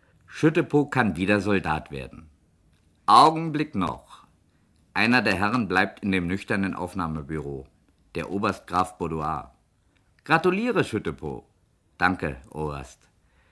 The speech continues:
"Wo haben Sie Ihre Geige?" "Hier, Herr Graf." Erfreut packt Schüttepoh die Fiedel aus. Das hätte er nicht gedacht, dass er schon hier zum Streichen der Dame kommt.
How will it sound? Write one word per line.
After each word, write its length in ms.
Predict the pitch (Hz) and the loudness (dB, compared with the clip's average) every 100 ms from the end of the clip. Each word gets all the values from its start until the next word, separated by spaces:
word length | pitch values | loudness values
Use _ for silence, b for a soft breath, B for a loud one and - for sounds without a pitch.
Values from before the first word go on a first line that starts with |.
| _ _ - | _ _ 0
"Wo 140 | 165 | 2
haben 160 | 185 196 | 2 0
Sie 120 | 185 | 0
Ihre 200 | 190 190 | 0 0
Geige?" 520 | 180 202 175 71 - _ _ _ _ | 0 -2 -4 -6 -10 _ _ _ _
"Hier, 260 | - 226 196 | 0 4 4
Herr 140 | 107 | 2
Graf." 320 | 71 64 60 - _ _ _ _ _ _ - | -6 -12 -14 -20 _ _ _ _ _ _ -8
Erfreut 480 | 82 - 92 - | -8 -2 -2 -2
packt 260 | 104 - - | -8 -10 -6
Schüttepoh 360 | 110 101 - 95 | -6 -6 -6 -6
die 180 | 87 | -6
Fiedel 320 | 76 110 101 64 | -6 -6 -6 -6
aus. 360 | 78 71 - _ _ | -10 -12 -18 _ _
Das 240 | - 92 - | -4 -4 -4
hätte 180 | 120 110 | -4 -2
er 120 | 98 | -2
nicht 240 | 101 - | -4 -4
gedacht, 460 | 101 85 87 - - b b | -4 -4 -8 -12 -20 b b
dass 200 | - 101 | -2 0
er 60 | 104 | 0
schon 220 | - 92 | 0 -2
hier 220 | 85 135 | 0 -2
zum 160 | - 107 | -2 -6
Streichen 380 | - 90 98 98 | -2 -2 0 -2
der 100 | 80 | 0
Dame 340 | 92 139 131 | -2 -2 -4
kommt. 380 | - 76 67 | -6 -10 -12